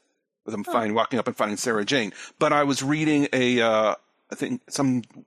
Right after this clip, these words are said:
Speaker 1: some other Wikipedia entry, uh, that was also doing their own summaries,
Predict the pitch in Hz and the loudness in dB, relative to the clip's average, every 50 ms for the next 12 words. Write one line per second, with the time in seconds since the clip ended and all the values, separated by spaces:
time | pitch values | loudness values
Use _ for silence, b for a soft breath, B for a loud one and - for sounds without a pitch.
0 | _ _ _ _ - - 151 156 156 156 151 131 127 127 - - - 139 135 135 | _ _ _ _ -6 -2 0 2 2 4 4 2 2 0 -2 -2 -2 0 2 2
1 | 117 107 117 120 - - 123 107 107 107 - B B B B B B B B B | 4 4 2 2 2 0 0 0 0 -2 -4 B B B B B B B B B
2 | B B B B _ - 120 117 113 110 101 104 - - 123 113 139 143 - 131 | B B B B _ 0 2 4 4 4 2 0 0 -2 0 2 2 0 0 0
3 | 117 120 117 117 113 123 143 143 - 135 117 110 101 95 95 90 87 - | 0 2 2 2 4 2 2 2 2 0 2 2 2 0 0 -2 -4 -6